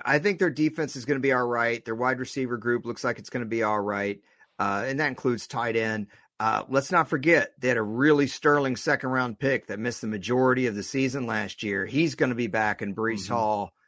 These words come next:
Speaker 1: Yeah, hey, let, let's see what they can do. But, uh, that's our take on the Aaron Rodgers trade. And, um,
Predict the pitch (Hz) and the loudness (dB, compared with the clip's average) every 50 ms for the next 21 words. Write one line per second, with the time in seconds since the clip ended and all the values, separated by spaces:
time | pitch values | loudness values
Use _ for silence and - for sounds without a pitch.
0 | _ _ _ _ - 143 135 - - _ _ - 139 147 120 98 - _ - 117 | _ _ _ _ 2 4 4 2 0 _ _ 2 4 4 4 2 -2 _ -4 -2
1 | 123 131 - - 127 143 147 - - 175 165 151 151 139 143 143 135 143 135 127 | -2 -2 -2 0 2 2 2 2 2 2 4 4 4 4 2 0 0 0 0 0
2 | 123 127 123 123 123 107 110 110 - - 147 135 120 120 117 101 160 180 175 190 | 2 2 4 2 2 0 -4 -6 -2 2 4 4 4 4 4 4 2 4 4 2
3 | 160 135 - 135 123 113 - _ _ _ _ - 110 117 120 113 110 113 110 110 | 0 2 2 0 0 0 -2 _ _ _ _ -2 -2 0 0 0 0 0 0 0
4 | 120 117 107 107 117 117 113 110 120 107 - - - 117 107 98 95 92 92 - | 0 0 0 0 0 0 0 -2 -4 -8 -10 -8 -6 -4 -4 -4 -4 -6 -10 -12
5 | _ _ - _ _ - - 104 104 101 98 92 101 98 95 95 92 90 87 87 | _ _ -20 _ _ -8 -6 -4 -2 -2 -2 0 0 2 2 2 0 0 -2 -6
6 | - | -10